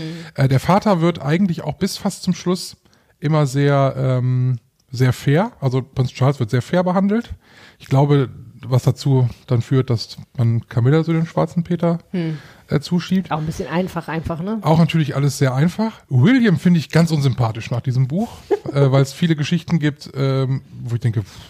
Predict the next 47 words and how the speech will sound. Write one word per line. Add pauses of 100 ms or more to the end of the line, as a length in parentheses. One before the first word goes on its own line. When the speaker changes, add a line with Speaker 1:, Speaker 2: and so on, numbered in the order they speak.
(1000)
Speaker 1:
so
soll
William
sein.
Den
mochte
ich
eigentlich
auch
immer.
Den
fand
ich
eigentlich
auch
immer (120)
ganz
sympathisch. (180)
Speaker 2:
Der
Speaker 1:
Aber
Speaker 2:
wirkt
ganz
nett,
ne? (140)
Speaker 1:
Ja,
aber
Speaker 2:
Auch
ein
bisschen
Speaker 1:
offensichtlich
Speaker 2:
harmlos. (160)
Speaker 1:
auch
sehr
schwierig,
weil
sehr
viel
Neid
dabei
war. (320)
Es
geht
ja
um
Wohltätigkeitsprojekte.
Speaker 2:
Auf
Harry?